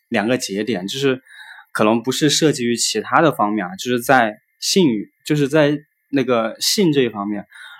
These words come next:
然后第一个阶段的切分点是在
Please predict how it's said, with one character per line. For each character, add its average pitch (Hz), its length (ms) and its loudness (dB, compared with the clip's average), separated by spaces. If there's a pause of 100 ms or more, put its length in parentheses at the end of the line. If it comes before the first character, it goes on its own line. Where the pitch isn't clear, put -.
然 127 100 2
后 131 400 4 (280)
第 196 140 4
一 202 60 4
个 175 140 6
阶 156 160 2
段 151 220 4
的 101 280 0
切 - 240 -4
分 143 260 2
点 95 400 -2
是 - 220 -8
在 117 460 0